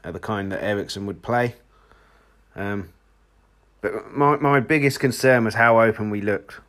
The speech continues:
certainly on the counter-attack. Uh, Watford had about three or four chances where they should have done better. And, and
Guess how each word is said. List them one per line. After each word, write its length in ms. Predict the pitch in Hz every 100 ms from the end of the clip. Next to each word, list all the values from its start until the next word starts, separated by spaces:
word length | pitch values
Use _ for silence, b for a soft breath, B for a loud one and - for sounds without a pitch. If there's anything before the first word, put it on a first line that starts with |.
| _
certainly 380 | - 123 117 104
on 100 | 104
the 80 | 98
counter-attack. 640 | 101 98 80 90 - 90 - _ B B B B B B B B B B B B B 123
Uh, 160 | 113 113
Watford 280 | - - 123
had 120 | 113
about 260 | 117 -
three 240 | - 143 147
or 80 | 117
four 260 | 135 123
chances 580 | - 123 117 104 98 95
where 120 | 107
they 140 | 107 107
should 200 | - 120
have 120 | 92
done 200 | 101 98
better. 440 | 98 95 - 87 -
And, 160 | 107 113
and 260 | 95 95